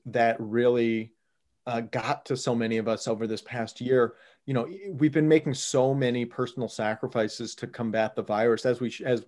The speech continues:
uh, you know, rightfully so. But, and for many of us, one of those sacrifices has been not being able to take the trips that in normal times we so look forward to.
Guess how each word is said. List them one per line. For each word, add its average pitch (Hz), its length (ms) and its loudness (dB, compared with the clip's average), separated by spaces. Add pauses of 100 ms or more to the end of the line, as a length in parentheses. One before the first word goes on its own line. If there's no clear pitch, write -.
uh, 123 120 -2
you 123 120 -6
know, 101 100 -6
rightfully 120 480 0
so. 175 440 4 (520)
But, 160 260 8
and 156 180 2
for 156 120 2
many 165 180 4
of 175 120 4
us, 135 140 0
one 127 280 2
of 151 100 -2
those 131 180 2
sacrifices 127 640 -2
has 120 120 -4
been 131 240 0
not 113 240 -2
being 139 220 -2
able 123 220 -2
to 131 60 -2
take 123 300 -4
the 127 80 -6
trips 156 400 2
that 117 180 2
in 113 140 0
normal 135 320 2
times 117 320 -4
we 117 220 0
so - 440 0
look 120 320 2
forward 120 580 2
to. 123 360 -8